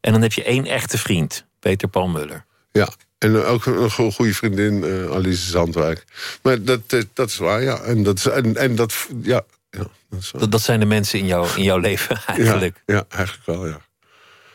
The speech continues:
Speaker 2: Ja. En dan heb ik een heleboel mensen die ken ik en die vind ik heel aardig. Maar, maar dat is wel een beetje mijn wereld, ja. Terwijl Peter Paul bijvoorbeeld, die zie ik niet heel vaak. Vroeger, vroeger, toen ik in Amsterdam woonde, heel vaak.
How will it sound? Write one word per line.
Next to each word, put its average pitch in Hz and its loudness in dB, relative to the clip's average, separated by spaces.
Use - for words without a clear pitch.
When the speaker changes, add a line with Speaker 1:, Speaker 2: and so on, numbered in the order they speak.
Speaker 2:
Ja. 92 -4
En 123 2
dan 123 6
heb 110 2
ik 92 -8
een 113 4
heleboel 127 2
mensen 104 0
die 95 -4
ken 104 0
ik 95 -4
en 95 -4
die 87 -6
vind 87 -2
ik 80 -2
heel 90 2
aardig. 98 -2
Maar, 90 -2
maar 90 -2
dat 87 -2
is - -8
wel 90 0
een 90 0
beetje 87 0
mijn 104 2
wereld, 92 2
ja. 71 -6
Terwijl 104 4
Peter 113 2
Paul 123 2
bijvoorbeeld, 90 -2
die 90 -2
zie 95 2
ik 101 -4
niet 98 0
heel 107 4
vaak. 87 -2
Vroeger, 107 0
vroeger, 85 0
toen 98 -8
ik 76 -2
in 69 0
Amsterdam 90 0
woonde, 82 0
heel 90 2
vaak. 101 -2